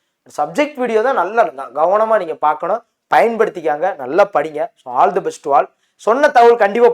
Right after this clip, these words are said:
புரிஞ்சிருக்கும், உள்ளார்ந்த ஒரு விஷயம் புரிஞ்சிருக்கும். யாருக்கு தான் பிரச்சனை இல்லை, இந்தியாவுக்கே பிரச்சனையா, உலகத்துக்கே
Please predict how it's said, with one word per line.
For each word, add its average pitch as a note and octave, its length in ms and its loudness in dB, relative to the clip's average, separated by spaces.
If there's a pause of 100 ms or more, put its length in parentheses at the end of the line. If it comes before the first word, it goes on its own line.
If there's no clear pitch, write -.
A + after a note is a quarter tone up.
புரிஞ்சிருக்கும், G3 520 -2 (200)
உள்ளார்ந்த B3 540 4
ஒரு G3+ 100 0
விஷயம் F#3 240 -6
புரிஞ்சிருக்கும். F3+ 500 -6 (280)
யாருக்கு E3+ 340 4
தான் F3+ 200 -4
பிரச்சனை D3 320 -8
இல்லை, C3 140 -6 (380)
இந்தியாவுக்கே F#3 640 -2
பிரச்சனையா, D3 340 -10 (320)
உலகத்துக்கே A3 600 4